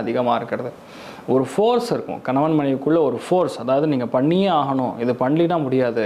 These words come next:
you should work அப்படிங்கிற மாதிரி ஒரு ஃபோர்ஸ் இல்லையா, அவங்களுக்கு நீங்க ஃபோர்ஸ் கொடுக்கறது. இந்த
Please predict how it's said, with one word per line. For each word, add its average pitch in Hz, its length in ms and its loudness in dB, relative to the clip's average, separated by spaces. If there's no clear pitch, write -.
you 139 140 2
should 123 240 -2
work 147 160 -4
அப்படிங்கிற 135 380 0
மாதிரி 143 180 2
ஒரு 117 120 -8
ஃபோர்ஸ் 120 260 -2
இல்லையா, 165 260 4
அவங்களுக்கு 180 500 2
நீங்க 156 220 2
ஃபோர்ஸ் 131 240 0
கொடுக்கறது. 107 400 -4
இந்த 131 100 2